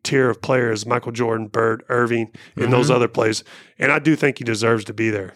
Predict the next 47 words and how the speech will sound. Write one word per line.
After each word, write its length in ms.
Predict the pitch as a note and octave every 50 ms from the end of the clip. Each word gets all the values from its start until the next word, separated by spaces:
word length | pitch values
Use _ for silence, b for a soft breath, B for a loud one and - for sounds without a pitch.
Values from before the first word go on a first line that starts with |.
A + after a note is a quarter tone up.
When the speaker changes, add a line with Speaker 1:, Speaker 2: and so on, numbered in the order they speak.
| _ _ -
Speaker 2:
Oh, 340 | G#2+ G2+ F#2+ G2 F#2+ F#2
we 180 | F#2 G2 G#2+ A2
got 180 | A#2 A2+ G2 -
fact 300 | - A2+ G#2 G2+ - -
checker. 320 | G#2+ G2 F2 F#2 F#2 F2+ - -
We 80 | B2+ B2
got, 240 | C3 A#2 - - _ _
we 120 | - C3+ C3
got, 260 | C#3 C3+ B2+ A#2+ A#2
uh, 300 | A2+ G#2+ G#2 G2+ F#2+ F#2+
Savita 380 | - - A2 G#2+ B2+ B2+ A#2 G#2
Sanders 600 | - - A#2+ A#2+ A#2 G#2+ G2+ F#2+ F2+ - - -
on 180 | - A2+ G#2 G2+
the 80 | G2+ G2
line 300 | G2 G#2 G2+ G2 G2 G2
here. 280 | G#2+ G2+ G2 F#2+ F#2+
Oh, 300 | G2 F#2+ G2 G2 G2 G2
uh, 300 | G2 G2 F#2+ F#2 F#2 F2+ F2 b b b b b b
she's 200 | - - C3 B2
not 180 | D3 C#3+ C3+ C3
happy 260 | D3 D3 C#3 C3 A#2
about 280 | F#2 F#2+ F#2 F2+ F#2
it. 120 | F#2 - - _ _ _ _ _ _ - _ _ -
Um, 520 | B2 A2 G#2 G#2 G2+ G2 F#2+ F#2+ F#2+ - _ _ _ _ _ _ _ _ _ -
we 100 | D3+ E3
love 180 | F#3 G3+ F#3+
your 120 | F#3 G3 F3+
rationale, 680 | F3+ F3 E3 D#3 - - D3+ C#3+ D#3+ E3+ D3 G2+ - _ _
fact 260 | _ - B2+ A#2+ A#2 -
checker. 200 | B2 A#2+ A#2+ A#2+
She's 360 | A#2 B2+ B2 B2 B2 B2 B2
just 140 | A#2+ A#2+ -
calling 280 | D3 C#3 C3+ C3+ C3
us, 220 | B2+ A#2 - - -
calling 200 | - C#3 C3+ C3
us 100 | A#2+ B2+
into 120 | A#2+ A2
question. 380 | - - C3 B2+ A#2 - A#2 G#2+ G2+ B B B B B B B
Dude, 140 | - G3+ A3
it's 120 | A#3+ B3
a, 60 | D#4
it's 220 | D4+ B3 B3 B3+ C#4+
a 20 |
lot 220 | E4 D4+ C#4 B3 A#3
of 60 | G#3
money, 200 | G#3+ A3+ G#3+ D#3+
man. 340 | B2+ B2 B2+ C3 C3 B2+